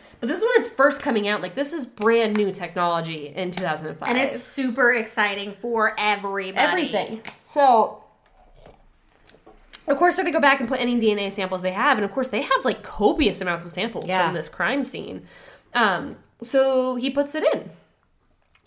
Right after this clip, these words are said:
Speaker 1: And they get a hit out of Arizona.
Speaker 2: Which, can I tell you, I literally was just saying in my head how creepy it is that she moved to Arizona
Speaker 3: Yeah.
Speaker 2: and the hit, that's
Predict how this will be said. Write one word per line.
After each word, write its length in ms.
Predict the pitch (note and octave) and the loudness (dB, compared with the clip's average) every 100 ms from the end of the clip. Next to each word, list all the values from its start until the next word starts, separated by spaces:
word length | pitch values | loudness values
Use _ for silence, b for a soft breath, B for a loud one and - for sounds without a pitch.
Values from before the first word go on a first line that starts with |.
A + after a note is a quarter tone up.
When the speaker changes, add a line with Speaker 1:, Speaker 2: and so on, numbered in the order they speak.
| - | -2
Speaker 1:
And 180 | B3 B3 | 0 0
they 220 | C4+ D4 | 0 -2
get 140 | D#4+ | -2
a 100 | D#4+ | -2
hit 340 | - A#3 A#3+ - | -2 -2 -4 -4
out 180 | G3 F#3 | -4 -2
of 160 | G3 F#3+ | -2 -4
Arizona. 1000 | F3 E3+ E3+ E3 - - - D#3+ - - b b b b b b b b | -6 -4 -6 -8 -10 -12 -14 -14 -12 -14 b b b b b b b b
Speaker 2:
Which, 240 | - B3+ - | -12 -12 -10
can 100 | C4 | -8
I 80 | C4 | -8
tell 260 | C4+ A#3+ | -8 -6
you, 400 | A#3+ A#3+ C#4 C4+ - A3+ | -6 -6 -8 -10 -8 -6
I 200 | A3+ G3 | -6 -6
literally 640 | G3+ B3+ A#3 A3+ - B3 B3 | -10 -2 0 -2 -4 -8 -6
was 220 | A#3 A3 | -8 -10
just 300 | - A3 A3 | -8 -8 -8
saying 240 | A#3 A3+ A3+ | -6 -4 -4
in 120 | A3 | -2
my 140 | G#3 | -4
head 300 | G#3 G3 G3 G3 B B | -6 -8 -10 -12 B B
how 200 | - A3+ A3 | 0 0 0
creepy 460 | - G#3+ G#3+ A#3 | -8 -10 -8 -4
it 60 | A3+ | -2
is 280 | A3+ A3+ A3 | -2 -2 -6
that 160 | G3 | -8
she 300 | - - A3 | -8 -8 -2
moved 420 | A3 G#3+ F#3+ G#3+ - | 0 -2 -4 -10 -10
to 160 | A3+ | -8
Arizona 420 | A#3+ A#3 A#3 A3+ | -4 -4 -4 0
Speaker 3:
Yeah. 340 | F#3 E3+ D#3+ - | 4 6 4 2
Speaker 2:
and 180 | G3+ G#3 | -4 -6
the 60 | |
hit, 420 | F#3 - G#3 G#3+ - _ _ _ - | -8 -8 -12 -12 -16 _ _ _ -2
that's 400 | G3 G3 - | -2 -2 -14